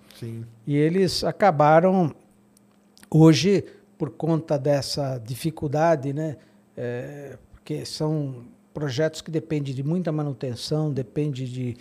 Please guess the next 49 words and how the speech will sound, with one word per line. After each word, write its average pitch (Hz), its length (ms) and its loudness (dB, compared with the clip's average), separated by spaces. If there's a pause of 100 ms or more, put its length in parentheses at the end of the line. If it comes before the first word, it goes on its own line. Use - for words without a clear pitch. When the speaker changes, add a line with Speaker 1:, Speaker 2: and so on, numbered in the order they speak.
(340)
Speaker 2:
hoje 180 260 2
você 202 240 -4
tem 175 120 0
um 156 120 0
grande 160 320 4
laboratório 147 580 0
que 202 120 -8
é - 20 0
o 196 60 -2
Sirius, 139 640 -4
né? 156 220 -6
Não 131 80 -8
sei - 200 -4
se 302 60 0
você 175 120 -2
Speaker 1:
Sirius. 143 180 -2
Speaker 2:
chegou 151 200 2
a 135 180 0
já 127 180 -4
Speaker 1:
Já. - 20 -4
Speaker 2:
fazer 139 340 -4
algo, 143 280 -4
já 120 240 -8
falar 127 360 -8
sobre 127 300 -8
Speaker 1:
Eu 127 40 -8
falei 156 260 -4
com 180 140 -8 (380)
o, 143 40 -8
com - 140 -8
o - 20 -6
Douglas 196 360 -6
Galante 165 480 -4
aqui, 147 240 -8
que 151 120 -6
é 160 60 -4
um 165 160 -10
dos 160 160 -18
caras 156 360 -6
lá, 139 340 -8 (160)
importante 131 640 -10
lá 131 80 -8
no 131 60 -14
Sirius. 107 380 -14
O - 40 -20
Sirius 113 320 -16
é 143 60 -10
sensacional, 147 720 -14
né? 120 100 -14